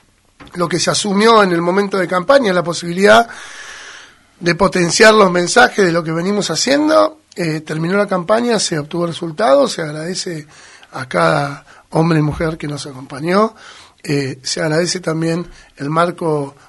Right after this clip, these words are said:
de este día democrático tan importante que se dio dentro de los, lo-, la normalidad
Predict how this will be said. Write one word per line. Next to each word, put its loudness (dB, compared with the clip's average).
de -6
este -8
día 0
democrático -6
tan -2
importante 2
que -8
se -6
dio 0
dentro -4
de -6
los, -10
lo-, -6
la -4
normalidad 2